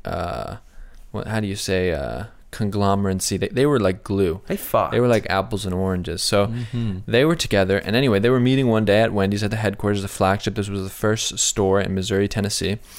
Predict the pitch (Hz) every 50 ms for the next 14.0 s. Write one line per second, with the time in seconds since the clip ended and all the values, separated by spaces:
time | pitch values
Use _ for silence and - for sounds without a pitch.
0 | - - - - - - - 98 95 95 95 98 98 104 95 92 95 92 82 -
1 | 104 110 123 131 123 113 110 110 110 - 113 101 98 101 101 - - 87 80 -
2 | - - - - 107 104 107 - - 123 113 107 98 98 95 98 - - 98 -
3 | - 98 95 90 90 - - - - - - - 104 98 - - 95 95 92 101
4 | 95 95 - - 107 107 110 107 - 104 98 98 92 92 90 95 98 98 - -
5 | - 90 - - 98 101 95 85 85 92 107 120 120 - - 110 104 104 101 95
6 | 98 92 90 87 82 69 - - - - 110 110 107 104 101 104 113 113 117 120
7 | - - - 101 98 98 98 104 98 - 110 117 120 120 - - 127 - - 117
8 | - 117 98 85 - 101 - 98 87 - 110 104 113 131 - - 127 113 98 -
9 | - 90 92 - - - - - 110 110 107 101 101 - - 98 95 98 95 98
10 | 90 90 90 - 87 78 80 - - - - - 104 - 107 98 95 - 92 90
11 | - 95 - - - 104 92 85 85 95 - - 110 117 127 127 117 - 113 110
12 | 110 107 101 101 98 95 92 92 92 - 90 85 90 - 101 104 110 - 113 98
13 | 92 87 - - - 98 92 101 - - 90 92 90 107 98 95 101 101 101 104